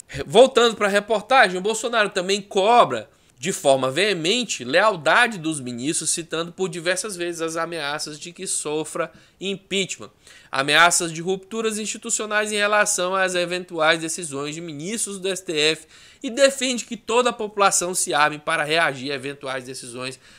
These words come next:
de autoridades locais que ele considera serem ditadoras. Então tá aqui pra provar pra você que mesmo a mídia que ajudou a eleger Bolsonaro vê as mesmas coisas que nós vemos. E quando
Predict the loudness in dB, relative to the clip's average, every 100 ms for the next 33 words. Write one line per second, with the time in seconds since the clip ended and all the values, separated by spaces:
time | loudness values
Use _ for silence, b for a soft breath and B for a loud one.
0 | b 0 0 0 -2 2 2 2 -2 0
1 | 2 2 0 -6 -6 -6 -8 -6 0 2
2 | 2 0 -4 -6 -6 -10 -8 -4 -4 -6
3 | -12 -16 -20 B B B B -8 -2 -2
4 | 2 2 2 0 -8 -2 -2 0 4 4
5 | 6 6 6 2 -6 -4 -2 -2 -4 -6
6 | -4 -2 -2 -6 -6 -6 -6 -6 -4 -2
7 | -2 -6 -4 0 2 2 -2 -4 -6 -6
8 | -8 -6 -2 -2 -2 b b -18 2 8
9 | 8 8 0 2 2 2 -2 -2 -2 -8
10 | -6 -4 -2 -2 -2 -4 -8 -8 -6 -6
11 | -6 -8 -8 -16 b b b -4 4 8
12 | 8 6 -2